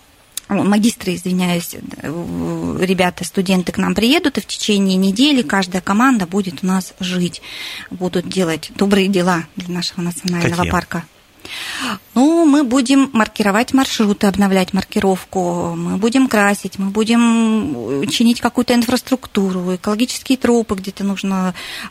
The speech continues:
Speaker 1: подновить, те же стенды, то есть анкетировать посетителей. То есть эта работа у нас и проводится постоянно, и вот такие вот еще знаковые,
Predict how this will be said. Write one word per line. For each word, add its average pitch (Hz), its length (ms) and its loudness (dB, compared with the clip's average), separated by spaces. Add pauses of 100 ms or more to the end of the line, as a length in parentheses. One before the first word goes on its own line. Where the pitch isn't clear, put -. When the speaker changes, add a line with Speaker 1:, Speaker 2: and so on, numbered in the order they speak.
Speaker 1:
подновить, 202 460 2
те 233 100 0
же 226 140 2
стенды, 190 800 2 (420)
то - 80 -8
есть 190 140 -6
анкетировать 262 520 2
посетителей. 185 800 0
То - 140 -10
есть - 140 -10
эта 214 160 -4
работа 214 340 -2
у 208 60 0
нас 202 200 0 (560)
и 247 100 0
проводится 262 600 2
постоянно, 185 760 0 (440)
и 226 120 2
вот 214 240 4
такие 226 300 2
вот 202 80 -4
еще - 160 0
знаковые, 196 840 2